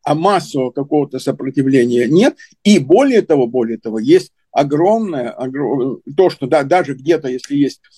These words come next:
какое-то сопротивление, то оно чем в основном, э, мотивировано? Оно мотивировано тем, что давай мирные переговоры. Что за мирные переговоры? Это значит, опять-таки, значит, захватить какую-то часть территории, всё. Далее это будет опять воспроизводиться.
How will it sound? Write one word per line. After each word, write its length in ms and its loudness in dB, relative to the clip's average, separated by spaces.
какое-то 380 -2
сопротивление, 760 0
то 120 0
оно 160 2
чем 220 2
в 40 2
основном, 480 -2
э, 480 0
мотивировано? 920 -4
Оно 160 -2
мотивировано 520 2
тем, 180 0
что 60 -10
давай 180 2
мирные 400 2
переговоры. 560 -10
Что 120 -2
за 100 0
мирные 320 -4
переговоры? 560 -20
Это 160 -16
значит, 320 -2
опять-таки, 560 0
значит, 220 -4
захватить 440 -2
какую-то 460 2
часть 280 -2
территории, 520 0
всё. 180 -16
Далее 380 2
это 240 -2
будет 280 4
опять 320 0
воспроизводиться. 1000 -4